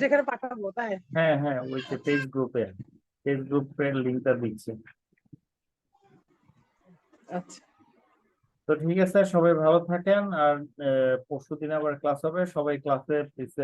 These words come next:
Speaker 2: অ্যাটেন্ড থাকেন, তাহলে ক্লাস করতে মানে ভালো লাগবে। অন্যেরা তো এখনো জয়েন করে নাই, তো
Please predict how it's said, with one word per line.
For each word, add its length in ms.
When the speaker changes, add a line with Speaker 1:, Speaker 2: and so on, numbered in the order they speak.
Speaker 2:
অ্যাটেন্ড 360
থাকেন, 320
তাহলে 180
ক্লাস 200
করতে 340
মানে 120
ভালো 200
লাগবে। 240
অন্যেরা 400
তো 60
এখনো 200
জয়েন 180
করে 220
নাই, 100
তো 60